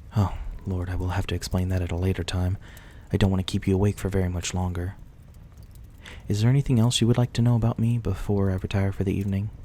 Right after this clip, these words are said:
<laughs> Yes, yes, I sleep. Not everything about vampires you've heard is completely based in reality. I don't necessarily have to sleep, but it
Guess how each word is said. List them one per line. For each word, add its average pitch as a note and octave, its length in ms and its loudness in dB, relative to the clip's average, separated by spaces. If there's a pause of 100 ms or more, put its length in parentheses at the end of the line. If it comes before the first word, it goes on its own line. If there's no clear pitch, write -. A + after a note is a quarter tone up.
(1200)
<laughs> - 140 -8 (240)
Yes, G2 380 2 (460)
yes, - 220 -4
I G2 60 4
sleep. - 360 -4 (720)
Not G2+ 160 4
everything B2 300 4
about A2 220 2
vampires G2 520 0
you've F#2 120 -4
heard F#2+ 260 0
is - 280 -6 (100)
completely F#2+ 580 -2
based F2+ 340 -4
in F2 100 -6
reality. F2 580 -8 (920)
I G#2+ 60 0
don't B2+ 260 2
necessarily B2 680 4
have A#2+ 220 2
to A2+ 120 -4
sleep, A2+ 340 0
but G2 100 2
it G2 120 -4